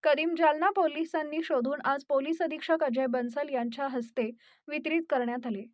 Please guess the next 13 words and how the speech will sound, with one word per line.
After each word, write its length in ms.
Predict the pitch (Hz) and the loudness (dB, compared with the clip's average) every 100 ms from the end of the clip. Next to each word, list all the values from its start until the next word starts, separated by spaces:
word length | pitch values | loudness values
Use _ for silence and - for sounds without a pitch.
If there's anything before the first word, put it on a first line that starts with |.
| _ - | _ -6
तर 100 | 262 | 0
पोलीस 360 | 302 311 349 - | 0 2 -2 0
ठाण्याच्या 360 | 349 339 339 | -2 0 2
आवारात 300 | 339 277 294 | 2 2 0
घेण्यात 440 | 277 277 277 262 262 | -2 -4 -4 -2 -2
आलेल्या 300 | 269 269 285 | 0 0 0
रक्तदान 420 | 269 233 247 247 254 | 0 -2 -2 -2 -4
शिबिरात 460 | - 262 320 220 165 - _ _ - | -8 -2 2 2 -2 -12 _ _ -2
अपर 300 | 262 269 311 | 2 4 4
पोलीस 380 | 320 311 370 403 | 6 6 4 2
अधीक्षक 480 | 330 311 - 330 311 | 0 -2 0 2 2
आयुष 260 | 269 285 302 | -2 -6 -6
नोपाणीसह 600 | 254 269 285 320 339 | 0 0 0 -2 -2